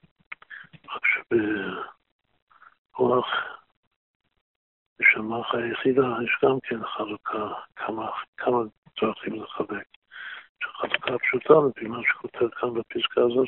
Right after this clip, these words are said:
שזה הרוח בפני עצמו, בגלל שרוח זה, זה רוח ממעלום בלי התעלות לדעת בכלל, וכל השאר זה עם התעלות לדעת, רק השאלה עד כמה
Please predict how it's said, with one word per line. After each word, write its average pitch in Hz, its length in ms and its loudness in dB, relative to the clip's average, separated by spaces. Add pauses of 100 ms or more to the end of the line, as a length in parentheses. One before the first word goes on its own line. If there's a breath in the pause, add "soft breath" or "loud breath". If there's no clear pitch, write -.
שזה 110 260 0
הרוח 120 440 4 (120)
בפני - 260 -8
עצמו, 110 460 -8
בגלל 113 240 -6 (140)
שרוח 127 340 6 (280)
זה, 123 60 -4 (1080 loud breath)
זה 123 120 -4
רוח 127 220 6 (100)
ממעלום 117 440 4
בלי 117 280 4
התעלות 113 480 4
לדעת 113 420 2
בכלל, 113 380 2
וכל 117 560 0
השאר 123 420 2 (120)
זה 104 160 4
עם 131 240 2 (2250 loud breath)
התעלות 113 640 -2
לדעת, 107 240 -2
רק 117 280 -4
השאלה 120 480 4
עד 120 80 0
כמה 113 560 -2